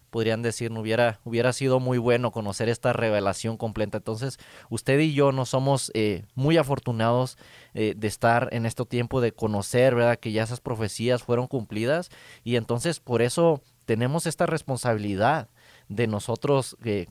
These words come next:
conocer, de nosotros, eh, aprendernos. Y así como en, en los profetas del Antiguo Testamento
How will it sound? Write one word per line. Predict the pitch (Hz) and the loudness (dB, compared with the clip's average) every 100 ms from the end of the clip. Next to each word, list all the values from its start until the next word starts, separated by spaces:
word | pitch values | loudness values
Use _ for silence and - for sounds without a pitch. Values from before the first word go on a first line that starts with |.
| - | -6
conocer, | 113 104 - 113 135 147 | -2 -2 0 2 4 4
de | 117 | 0
nosotros, | 110 104 117 135 127 - - - 110 | -4 -4 -2 0 0 -4 -18 -12 -2
eh, | 110 104 - _ - | 0 0 -4 _ -4
aprendernos. | 110 - 113 110 127 143 | -4 0 -2 2 2 2
Y | 127 | 0
así | 117 123 | 0 0
como | 151 143 131 | 2 4 2
en, | 110 113 110 | 2 0 -2
en | 113 107 - | -4 -6 -12
los | 113 120 - | -4 -4 -2
profetas | 107 - 143 - 165 | -4 0 0 0 0
del | 143 | 2
Antiguo | 117 120 135 | 0 0 -4
Testamento | - 135 113 107 117 123 143 135 | -4 -4 -2 -2 -2 0 0 0